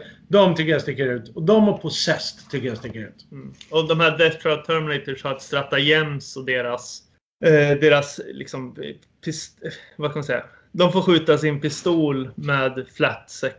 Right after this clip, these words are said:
Speaker 2: skott i
Speaker 1: Mm.
Speaker 2: närstrid och sånt här saker. Det finns mycket, liksom. Även om de står fast i närstrid så kommer de kunna panga. Jag
Speaker 1: Mm.
Speaker 2: slog ihjäl massa, massa orker med dem. Massa orker.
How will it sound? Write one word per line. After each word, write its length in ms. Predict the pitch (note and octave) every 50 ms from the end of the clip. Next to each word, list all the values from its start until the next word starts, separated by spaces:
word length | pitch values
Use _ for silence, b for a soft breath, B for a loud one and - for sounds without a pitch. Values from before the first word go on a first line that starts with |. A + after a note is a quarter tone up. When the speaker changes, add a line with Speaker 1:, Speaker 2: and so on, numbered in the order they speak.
| _ -
Speaker 2:
skott 680 | - - - - - - - D#3 D3+ D#3 - _ _ - C3
i 80 | C3
Speaker 1:
Mm. 160 | B2+ C3 - C3
Speaker 2:
närstrid 460 | B2+ A#2+ - - - C#3+ C#3 C3 C#3
och 80 | C#3+
sånt 180 | - - B2+ -
här 80 | B2+ B2+
saker. 320 | - - C3+ - - - -
Det 120 | D3 D#3
finns 200 | D#3 - - -
mycket, 360 | G#3+ G3+ F#3 - - - A3
liksom. 180 | D#3 C#3+ - C3 -
Även 140 | E3+ F3 F#3+
om 60 | G#3
de 120 | A3 G#3+ G#3
står 120 | G#3+ F#3+
fast 260 | - F3 D#3 D3 - -
i 60 | D3+
närstrid 440 | D3 C#3+ C#3 C3+ - - E3+ D#3+ D#3+
så 60 | -
kommer 140 | - C3+ B2+
de 100 | A#2+ -
kunna 140 | - C3+
panga. 380 | - - C#3+ C3+ C#3 D3+ D3 C#3+ - _ _ _
Jag 80 | - D3+
Speaker 1:
Mm. 80 | D#3+ D#3
Speaker 2:
slog 240 | - F#3+ F#3 F3 D#3+
ihjäl 360 | D#3 D3+ D3 C#3+ C#3 C3 C3 _ _ _ _ _ _
massa, 480 | - D#3+ D#3+ D#3 - - - - E3+ D#3
massa 260 | D3 C#3+ C#3+ - C3
orker 380 | C#3+ D3+ D#3 D#3 D3+ - - -
med 100 | - -
dem. 120 | C3+ C3 - _ _ _ -
Massa 520 | E3+ F3 F3 - - - - - C3 A#2
orker. 340 | A2+ A#2 - - - -